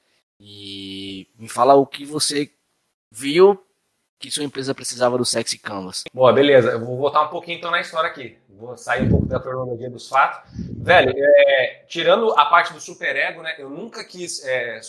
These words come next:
Speaker 2: a parte de eu ter saído da for-, das Forças Armadas, eu nunca quis, é, sair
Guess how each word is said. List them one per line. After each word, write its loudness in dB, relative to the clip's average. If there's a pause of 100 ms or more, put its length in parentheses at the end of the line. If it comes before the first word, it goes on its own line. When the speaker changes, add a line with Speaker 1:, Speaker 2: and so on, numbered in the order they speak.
Speaker 2:
a -4
parte -2
de -14
eu -10
ter -14
saído -4
da 0
for-, -12
das -12
Forças -10
Armadas, -2
eu -10
nunca -4
quis, -10
é, 2
sair -2